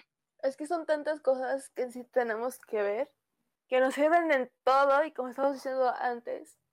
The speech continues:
eh, como hay ciertas materias de otras áreas que nos sirven a todos.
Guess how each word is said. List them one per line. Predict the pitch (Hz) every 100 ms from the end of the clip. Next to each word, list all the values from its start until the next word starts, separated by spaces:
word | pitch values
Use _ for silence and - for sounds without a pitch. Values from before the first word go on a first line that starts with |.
| _ _ _ _
eh, | 247 247
como | 285 320
hay | 330
ciertas | 339 320 311 - 311 302 - _ _
materias | 247 247 254 277 285 285 277
de | 247 240 _
otras | 233 247 294
áreas | 302 277 285 311 - _ _ _ _ _
que | - 269
nos | 262
sirven | 262 269 269 247
a | 220
todos. | 214 214 - -